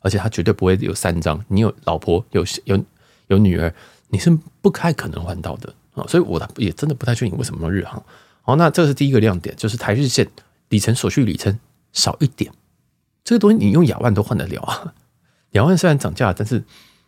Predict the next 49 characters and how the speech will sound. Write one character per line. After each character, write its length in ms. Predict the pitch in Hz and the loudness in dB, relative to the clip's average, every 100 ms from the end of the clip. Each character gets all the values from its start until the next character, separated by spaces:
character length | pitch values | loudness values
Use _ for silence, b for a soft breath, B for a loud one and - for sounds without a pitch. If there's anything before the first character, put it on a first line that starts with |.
| b | b
它 100 | - | -6
还 200 | 160 - 180 | -4 -2 -4
是， 200 | - 151 | -4 -8
还 200 | - 120 | -2 -2
是 160 | - 160 | -2 -4
一 60 | |
个 140 | 151 - | -2 2
OK 320 | 131 135 123 | 2 2 0
的 120 | 107 110 | 0 0
里 180 | 117 | 0
程 200 | 110 131 | 0 -2
计 180 | 151 151 | 0 0
划 160 | 135 131 | 2 2
来 140 | 90 | 0
讲， 200 | 92 80 - b b b | -2 -4 -6 b b b
亚 100 | - | -2
万 120 | 135 147 | 2 2
的 80 | |
成 240 | 101 - 104 | 2 2 2
本 100 | 101 | 2
也 100 | 82 | 0
比 100 | - | -4
较 100 | 92 - | -8 -8
低 180 | 90 80 | -6 -4
啊。 140 | 85 _ | -6 _
你 120 | 104 87 | -6 0
今 120 | 127 | 0
天 80 | 135 | 2
如 120 | 131 | 0
果 120 | 127 | 0
你 140 | 85 | 0
要 180 | 85 113 - | 0 -2 -4
累 120 | - 92 | -4 -2
积 220 | 131 - _ | -2 -4 _
亚 120 | 104 | 0
万， 160 | 82 107 | 2 0
或 180 | - 147 | 0 0
者 140 | 113 104 | 0 -2
说 120 | 120 | -2
你 120 | 101 | 0
要 40 | |
跟 160 | 95 151 | 2 0
人 120 | 120 | 2
家 100 | 113 | 0
买 120 | 113 | 0
亚 140 | 98 82 | 0 0
万 140 | 104 | 0
点 120 | 104 | -2
数， 100 | 85 | -6